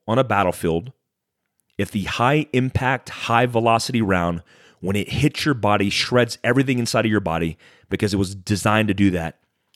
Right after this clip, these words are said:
yes, we're taking your A R fifteens. And then he mentioned about, you know, from his hometown in Odessa, "I met the mother of a fifteen-year-old girl who was shot by an A R fifteen, and that mother watched her bleed to death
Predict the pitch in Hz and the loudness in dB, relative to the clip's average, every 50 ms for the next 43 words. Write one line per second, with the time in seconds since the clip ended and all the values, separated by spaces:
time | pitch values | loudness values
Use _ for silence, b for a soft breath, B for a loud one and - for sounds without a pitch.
0 | _ _ _ 98 98 85 71 - - - - - - _ _ _ _ _ _ _ | _ _ _ -2 -2 -2 -2 -4 -4 -6 -6 -8 -12 _ _ _ _ _ _ _
1 | _ _ _ _ _ _ - 87 - - 98 82 - 82 78 76 73 73 73 69 | _ _ _ _ _ _ -8 -6 -4 -4 -4 -4 -4 -6 -6 -4 -4 -6 -6 -8
2 | 67 - - 67 - - - 60 58 - - - - _ _ _ _ _ _ _ | -10 -12 -14 -16 -14 -16 -20 -20 -20 -20 -20 -20 -20 _ _ _ _ _ _ _
3 | _ _ _ _ _ _ _ _ _ _ _ _ _ _ _ - - - 117 123 | _ _ _ _ _ _ _ _ _ _ _ _ _ _ _ -12 -4 0 2 4
4 | 123 123 117 110 107 107 101 - 107 98 95 92 - _ _ _ _ _ - 104 | 4 4 4 2 2 0 0 0 -2 -2 -2 -4 -8 _ _ _ _ _ -6 -2
5 | 101 107 101 98 98 - _ _ _ _ _ _ _ _ - 87 82 104 92 85 | 0 0 0 0 -2 -4 _ _ _ _ _ _ _ _ -20 -10 -6 -4 -4 -4
6 | 82 - - 98 82 - 120 120 110 - - 113 104 95 92 - - 101 90 90 | -4 -4 -4 -6 -2 0 2 2 2 2 0 0 -2 -2 -2 -4 -4 -4 -2 -2
7 | 90 90 87 b b b b b b - 95 90 90 92 90 104 107 107 - - | -2 -4 -6 b b b b b b -4 -2 -2 -2 0 0 0 0 0 0 -2
8 | 90 82 - - _ b b b b b b b b - 101 113 123 123 - 131 | -2 -2 -4 -6 _ b b b b b b b b -2 2 2 2 2 2 2
9 | 120 113 113 113 120 113 107 101 107 95 - 117 107 - - 117 110 107 107 107 | 2 2 2 2 2 2 2 0 0 -2 -2 -4 -4 -2 -2 -2 0 2 2 2
10 | 107 107 110 95 90 92 92 90 85 87 87 92 - - - 101 104 - - 87 | 2 2 0 0 2 2 2 2 0 0 -2 -2 -2 0 0 0 0 0 -2 -2
11 | 90 90 87 90 87 87 87 85 90 - 87 85 87 - - 90 80 69 - - | -2 -2 -2 0 0 2 0 0 0 -2 -4 -4 -4 -6 -8 -8 -8 -8 -10 -16
12 | _ _ _ _ _ _ _ _ - - 85 87 101 110 107 101 110 110 107 113 | _ _ _ _ _ _ _ _ -12 -8 -4 -2 0 0 0 0 0 2 2 2
13 | 107 101 87 92 98 92 - - - - 101 90 85 82 87 90 101 101 92 101 | 2 2 2 0 0 0 -2 -6 -6 -4 -4 -6 -4 -4 -2 -2 0 0 0 -2
14 | 92 82 85 82 82 80 - - | -4 -4 -6 -6 -6 -8 -10 -16